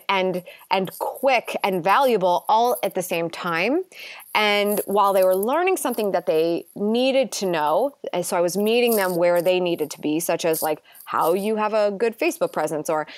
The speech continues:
how you get Twitter followers. I talked about those kinds of things, but they were pulled in by that and then went so far as to say, I want, I wanna have a video presence like this. So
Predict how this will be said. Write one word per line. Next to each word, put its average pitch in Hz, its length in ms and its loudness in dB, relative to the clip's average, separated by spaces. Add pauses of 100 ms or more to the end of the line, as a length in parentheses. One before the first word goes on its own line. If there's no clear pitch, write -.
(120)
how 196 160 -2
you 202 200 0
get 220 180 0
Twitter 294 280 0
followers. 156 480 0
I 165 80 -2
talked - 360 -4
about 247 180 0
those 202 200 0
kinds 185 240 -2
of 180 80 -4
things, 254 420 0 (320)
but 196 200 0
they 190 340 2
were 190 160 0
pulled 285 300 0
in 302 140 4
by 254 180 2
that 208 240 2
and 190 240 0
then 202 280 0
went 175 240 -2
so 185 100 0
far 170 240 -2
as 165 120 -6
to 170 60 -10
say, 165 360 0 (540)
I 196 160 4
want, 180 640 -2
I 196 60 0
wanna 190 180 0
have 180 120 -2
a 185 60 0
video 175 260 2
presence 175 400 -2
like 185 180 -2
this. 392 240 2
So 202 400 0